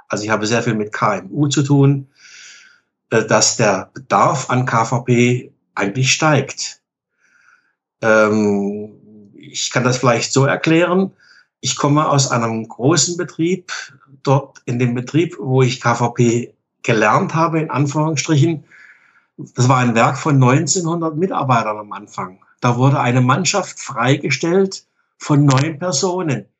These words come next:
die nichts anderes gemacht hat, von Montag bis Freitag K V P. Sie hat vier Tage lang K V P umgesetzt in der Woche und einen Tag lang äh, die Methoden weiterentwickelt. Und diesen Aufwand, auch runtergeschnitten auf kleinere Organisationen,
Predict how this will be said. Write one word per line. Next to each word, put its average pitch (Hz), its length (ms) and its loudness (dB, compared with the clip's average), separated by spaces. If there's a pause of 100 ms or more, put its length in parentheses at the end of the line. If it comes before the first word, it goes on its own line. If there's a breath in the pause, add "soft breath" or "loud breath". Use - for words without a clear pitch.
(160)
die 127 140 -2
nichts 180 440 -4
anderes 170 440 -4
gemacht 139 440 -4
hat, 196 300 -10 (380)
von 139 240 0
Montag 139 480 2
bis 135 140 -4
Freitag 143 500 -4
K 156 160 -8
V 147 160 -10
P. 170 420 -6 (760)
Sie - 240 0
hat 131 140 0
vier 196 380 2
Tage 160 300 4
lang 135 200 4
K 131 160 2
V 127 200 -2
P 123 340 0
umgesetzt 196 920 -2 (680 soft breath)
in 135 160 2
der 127 100 2
Woche 143 460 0
und 113 240 -6
einen 117 260 -4
Tag 160 260 -2
lang 165 400 -2 (460 soft breath)
äh, 127 160 4
die 135 140 4
Methoden 143 520 2
weiterentwickelt. 123 840 -2
Und 107 200 -12
diesen 104 240 -4
Aufwand, 131 560 -2
auch 131 180 0
runtergeschnitten 151 600 0
auf 131 180 -4
kleinere 135 320 4
Organisationen, 120 800 0